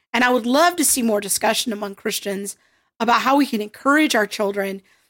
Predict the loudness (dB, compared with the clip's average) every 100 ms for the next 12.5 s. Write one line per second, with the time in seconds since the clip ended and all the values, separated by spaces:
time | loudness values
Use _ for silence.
0 | _ -8 -2 0 2 2 4 2 2 0
1 | 2 2 0 -2 -2 -2 0 0 2 -2
2 | -4 -2 0 2 0 -2 -4 -2 -2 -4
3 | -8 -10 -14 _ _ _ _ -2 0 0
4 | -4 -10 2 4 6 2 -2 2 4 6
5 | 4 4 2 -2 -2 -2 0 2 2 0
6 | -2 -2 2 2 2 -2 0 2 2 2
7 | 0 0 0 2 2 2 -4 -6 -10 -16
8 | _ _ -6 4 6 6 4 2 2 0
9 | -2 0 0 0 -2 -4 -2 -2 -4 -6
10 | -2 -2 -2 -4 -4 -6 _ _ -2 0
11 | 0 -2 -4 -6 -8 -6 -6 -6 -8 -10
12 | -8 -8 -10 -10 -12